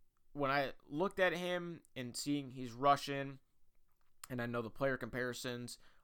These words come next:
are nowhere near this guy, but as far as Sabres go, kind of, when I read his skill sets and everything, kind of reminds me of Maxifin again. Often the Sabres could desperately use a player of that stature.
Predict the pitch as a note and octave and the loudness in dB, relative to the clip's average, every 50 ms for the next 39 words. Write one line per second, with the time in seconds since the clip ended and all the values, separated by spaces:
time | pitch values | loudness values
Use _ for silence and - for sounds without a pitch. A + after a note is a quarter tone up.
0 | - - - B2 A#2+ A#2 B2 C3 B2+ B2+ A#2+ A#2 A2+ A#2+ C3 C#3 D3 C#3+ - - | -10 2 4 4 4 4 2 2 2 2 2 2 0 -4 -2 0 0 0 2 4
1 | D3 C#3+ C3 B2 - - - - - - - C#3+ C3+ B2 - - - D3 C#3+ C3+ | 4 4 4 2 -4 -4 -10 -14 -14 0 4 4 4 4 2 0 2 2 2 2
2 | C3+ C3 - - C#3+ C3+ C3 C3+ B2+ - - - - - - - - - _ - | 2 -2 0 2 4 6 6 4 2 0 -8 -18 -20 -20 -18 -20 -20 -20 _ -18
3 | - - - D3 D3 D3 C#3+ C#3 B2 - - - - _ - - - - - - | -8 0 2 2 4 4 2 2 0 -2 -10 -20 -20 _ -20 -20 -20 -20 -20 -20
4 | - - - - - - - C3+ C3+ B2+ B2+ B2+ C3 C#3+ D3 C#3+ C#3 B2+ A2+ - | -20 -20 -20 -18 -18 -12 -4 0 2 2 2 2 4 4 4 4 4 2 0 -2
5 | B2 B2 A#2 - - - - - - - - D#3 C#3+ C#3 C3 - C#3+ C3+ - - | -2 -4 -4 -6 -10 -10 -8 -8 -8 -4 0 0 0 2 2 2 2 2 2 2
6 | C#3 C3 B2+ A#2+ - - B2+ A#2+ A#2+ A#2 A2+ - - - - - - _ - - | 0 0 0 -2 0 0 0 0 0 -2 -6 -12 -14 -20 -20 -20 -20 _ 0 2
7 | C#3+ C#3+ C#3+ C#3+ C#3 C3+ C3 C3 C3+ C3 A#2+ B2+ B2+ A#2+ A#2+ A#2+ B2 B2 B2+ B2+ | 4 6 6 6 6 6 4 4 2 2 2 2 0 0 2 0 2 2 2 0
8 | - - - - B2+ B2 B2 A2+ B2 B2 B2+ B2 A#2+ A#2+ - B2+ A#2+ A2 A2 A2 | 0 -6 -8 -6 -4 -4 -4 -2 -2 0 2 4 2 2 2 -2 -6 -6 -6 -6
9 | - - C#3 C#3 B2+ B2+ A#2+ - - A#2 A2 - - - C#3 C3 C#3 C3+ - - | -2 0 0 0 0 -2 -6 -4 -6 -6 -6 -8 -4 0 2 2 2 2 0 -4
10 | - C3 A2+ G2+ A#2+ B2 A2+ A2+ A#2+ B2 B2 B2 A#2+ A2+ - - - - - - | -4 -4 -4 -4 -6 -6 -4 -2 -2 0 0 -2 -2 -4 -6 -12 -16 -20 -20 -20
11 | - - - - - A#2+ - - - C3+ B2+ B2 A#2+ A#2 A2+ A2 A2 A#2 A#2 A#2 | -20 -20 -16 -6 -6 -6 -4 -2 0 2 4 4 4 2 0 0 0 0 0 0
12 | - - - A#2+ A#2 A#2 A#2 - C3 B2+ B2 A#2 | -2 -2 0 2 2 2 2 0 0 0 0 0